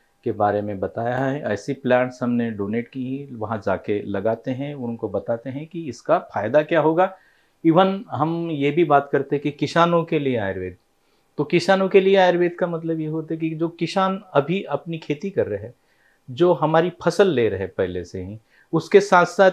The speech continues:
यदि उसके बावजूद भी यदि पाँच दस ऐसी मेडिसिनल प्लांट्स वो यदि लगा सकते हैं, तो उनका आर्थिक इसमें सवाल होता है। मेरा ये कहना है कि भाई, जैसे नीम की पत्तियाँ, नीम की निम्बोड़ियाँ हमारे खेत में ऐसी,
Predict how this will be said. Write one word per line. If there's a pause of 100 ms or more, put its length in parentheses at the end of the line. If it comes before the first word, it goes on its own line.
यदि
उसके
बावजूद
भी
यदि
पाँच
दस
ऐसी
मेडिसिनल
प्लांट्स
वो
यदि
लगा
सकते
हैं, (380)
तो
उनका (160)
आर्थिक (100)
इसमें
सवाल
होता
है।
मेरा
ये
कहना
है
कि
भाई,
जैसे (480)
नीम (140)
की
पत्तियाँ, (420)
नीम
की
निम्बोड़ियाँ (300)
हमारे
खेत
में
ऐसी,